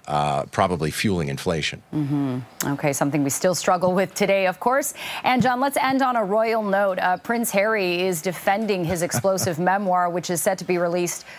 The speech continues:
Speaker 2: I think it's tomorrow, January tenth. And, you know, you, you hear him talk about all his reasons for wanting to bear it all.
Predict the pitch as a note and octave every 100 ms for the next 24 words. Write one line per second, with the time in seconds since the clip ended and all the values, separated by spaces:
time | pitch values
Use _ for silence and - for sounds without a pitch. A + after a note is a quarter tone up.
0 | - D#3+ C#4 D4 - G#3+ G3 A#3 G3+ G3+
1 | G3 F#3 F3 G#3+ G#3 A3+ - - - -
2 | G#3 G#3+ G#3 G3 G#3 G#3+ G#3 G#3+ - G3
3 | G3+ F#3 F#3 - A#3 A#3 F#3+ E3 F#3 G3+
4 | G3 F3+ E3+ - F#3 G3 E3 F#3 G#3+ G#3
5 | E3+ - E3+ E3+ F3 D#3+ F3+ E3 D#3 -
6 | - - D#3+ G3 A3+ A#3+ A3+ B3+ G3+ -